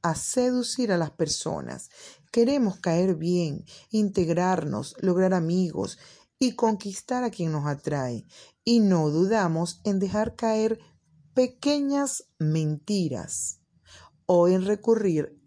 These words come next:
a la hipocresía. A medida que avanza una relación, van demostrando quiénes son en realidad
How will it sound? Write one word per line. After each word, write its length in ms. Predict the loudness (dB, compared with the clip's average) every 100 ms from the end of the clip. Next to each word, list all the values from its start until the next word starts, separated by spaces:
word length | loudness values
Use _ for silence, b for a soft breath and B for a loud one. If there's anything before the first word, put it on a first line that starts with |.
| -2
a 200 | 0 0
la 100 | -2
hipocresía. 1000 | -4 -8 -4 -6 -6 -10 -10 -12 -16 _ _ _ _ _ b b b _ _ _ _ _ _ B B B B _ _ _
A 100 | 2
medida 400 | 4 4 4 2
que 120 | 2
avanza 520 | 0 2 2 0 0 0
una 240 | 2 0
relación, 800 | 0 -2 -2 -4 -2 -2 -4 -10 b b b b b _ _ _
van 440 | -6 0 0 2 2
demostrando 920 | 0 -2 -4 -2 0 0 -2 -6 -10 _ _ _ _ -20
quiénes 600 | -6 2 4 4 2 -2
son 340 | 0 0 2
en 120 | -2
realidad 680 | -2 -4 -4 -4 -4 -4 -8